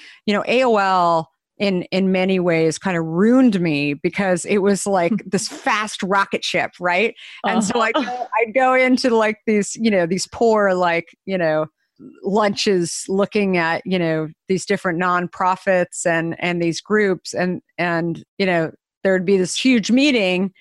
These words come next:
Speaker 1: and we'd all chat and then we'd all walk away from there without sort of saying, "Okay, we gotta go do this,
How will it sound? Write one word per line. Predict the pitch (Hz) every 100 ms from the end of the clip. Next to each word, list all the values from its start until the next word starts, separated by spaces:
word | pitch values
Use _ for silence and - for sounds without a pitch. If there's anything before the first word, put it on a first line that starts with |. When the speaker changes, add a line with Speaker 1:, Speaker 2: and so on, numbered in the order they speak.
| _ -
Speaker 1:
and | 214
we'd | 226
all | 240 254 247
chat | 254 277 254 202 202 -
and | 208 220
then |
we'd | 226 220
all | 208 208 -
walk | 180 202 202 208
away | 190 214
from | - 220
there | 190 185 180 175
without | - 185 - 175 175 175 -
sort | - 190
of | 170
saying, | 190 175
"Okay, | 175 196 147
we |
gotta | 165 151
go | 139
do | -
this, | 180 262 -